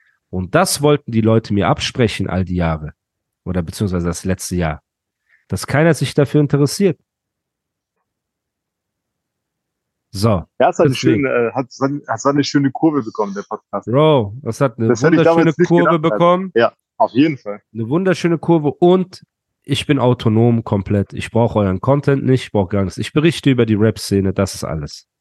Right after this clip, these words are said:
Speaker 1: So, deswegen, lasst mich in Frieden, geht mir nicht auf den Sack und an die beiden Brüder auch nochmal, ne, ich will mit euch nichts zu tun haben,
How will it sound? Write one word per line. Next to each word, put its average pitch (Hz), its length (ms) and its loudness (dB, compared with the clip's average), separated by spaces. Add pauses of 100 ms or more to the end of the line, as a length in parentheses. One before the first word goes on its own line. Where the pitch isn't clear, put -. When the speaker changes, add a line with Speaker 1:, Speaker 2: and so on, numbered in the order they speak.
(100)
Speaker 1:
So, 87 300 -6 (180)
deswegen, 104 440 0 (440)
lasst 147 360 0
mich 160 180 2
in 147 120 2
Frieden, 147 560 0 (440)
geht 151 280 2
mir 143 140 4
nicht 139 220 2
auf 127 140 2
den 110 100 -2
Sack 117 440 0 (400)
und 123 180 0
an 113 220 -4
die 156 140 -2
beiden 143 500 0
Brüder 151 560 2
auch 143 480 0
nochmal, 139 580 2
ne, 127 380 2 (380)
ich - 180 -4
will 147 100 4
mit 131 160 2
euch 113 160 2
nichts 113 200 0
zu 95 100 -6
tun 127 260 2
haben, 123 360 2